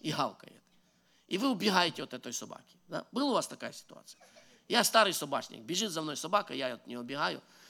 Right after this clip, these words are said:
Потом я резко разворачиваюсь и начинаю бежать на собаку и рычать на неё. Как я там умею рычать? Э, я вам говорю, с-, наверное, со случаев,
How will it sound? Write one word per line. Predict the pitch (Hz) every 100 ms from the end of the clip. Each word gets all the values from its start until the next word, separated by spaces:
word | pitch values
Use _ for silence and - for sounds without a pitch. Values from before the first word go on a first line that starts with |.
| - - -
Потом | 214 277
я | 254 233
резко | 254 226 -
разворачиваюсь | 180 180 190 208 220 175 156 135 - -
и | 156
начинаю | 170 - 175 170
бежать | 147 156 151
на | 147
собаку | - 143 170 - 120 -
и | - 180
рычать | 175 - -
на | -
неё. | 117 -
Как | - -
я | -
там | - 123
умею | 120 -
рычать? | - - - _ _ _
Э, | 175 175 170 127 - - - - - - _ _ _
я | - 226
вам | 262 214
говорю, | 220 220 208 143 - - - -
с-, | - - 113 - _ _ _ _ _ _ _ _ _ _ _ _ _ _ _ _ _ _ _ _ _ -
наверное, | 202 277 285 233
со | - 196
случаев, | - 262 254 214 185 170